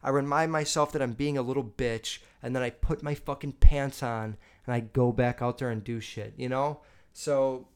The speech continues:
definitely being realistic with your dreams and whatever you wanna plan on doing in your life.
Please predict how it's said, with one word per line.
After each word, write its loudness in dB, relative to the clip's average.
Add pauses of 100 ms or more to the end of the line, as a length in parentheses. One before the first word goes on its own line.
(120)
definitely -4
being -6
realistic -4
with -10
your -8
dreams -10
and -10
whatever -4
you -8
wanna -6
plan -10
on -8
doing -8
in -8
your -8
life. -10